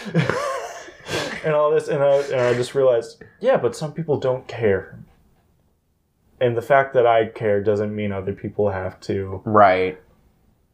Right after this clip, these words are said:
Speaker 1: And my opinion isn't law, and, like, I, like, legitimately in this, like, made up argument, I was thinking, like, "What would God say about this?" <laughs>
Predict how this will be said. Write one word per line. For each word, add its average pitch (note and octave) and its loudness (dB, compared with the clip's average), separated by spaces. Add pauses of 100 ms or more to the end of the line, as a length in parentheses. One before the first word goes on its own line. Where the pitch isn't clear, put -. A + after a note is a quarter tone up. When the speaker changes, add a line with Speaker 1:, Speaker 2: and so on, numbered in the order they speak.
(240)
Speaker 1:
And G#2+ 2 (260)
my G#2+ 4
opinion G#2 2
isn't G#2 -2
law, F#2+ 2 (100)
and, F#2+ -4 (200)
like, G2+ -4
I, G#2+ 0 (340)
like, C#3 4
legitimately D#3+ 2
in C3 -2
this, B2 -4
like, A#2+ 0 (360)
made C3 2
up A#2 2
argument, A2 0
I G#2 -4
was G#2+ -2
thinking, A2 -8
like, G#2 -4 (220)
"What C4+ 4
would D#3 -2
God F3+ 2
say C3 -2
about G#2+ -4
this?" - -2
<laughs> G#3+ 6